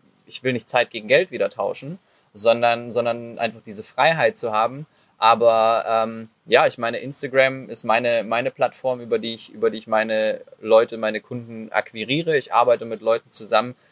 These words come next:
und, und es, also übers Internet und es ist einfach so simpel, weil in der heutigen Zeit ist es einfach, also du brauchst nicht jemanden vor Ort, der dir irgendwie zeigt,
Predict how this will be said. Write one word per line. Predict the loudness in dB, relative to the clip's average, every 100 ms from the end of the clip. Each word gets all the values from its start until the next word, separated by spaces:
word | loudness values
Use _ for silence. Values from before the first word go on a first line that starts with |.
| _
und, | -6 -4 -6
und | -8
es, | -8 -8
also | -8 -6 -2
übers | -2 -2
Internet | -4 -2 0 0
und | -6
es | -8
ist | -4
einfach | -4 -6
so | -16
simpel, | -10 -8 -4 -6 -6 _ _ _
weil | 4 4 4 -2 -8 _ _ _ _ _ _ _ _
in | 2
der | 4
heutigen | 6 4 0
Zeit | 0 0 0
ist | -8
es | -8
einfach, | -8 -8 -12 -14 -6
also | -6 -6
du | -12
brauchst | 2 4 4 2 -8
nicht | -12 -8
jemanden | -4 -4 -6
vor | -6 2 2
Ort, | 6 4 4
der | -2
dir | -2
irgendwie | -2 -6 -8
zeigt, | -6 0 0 0 -12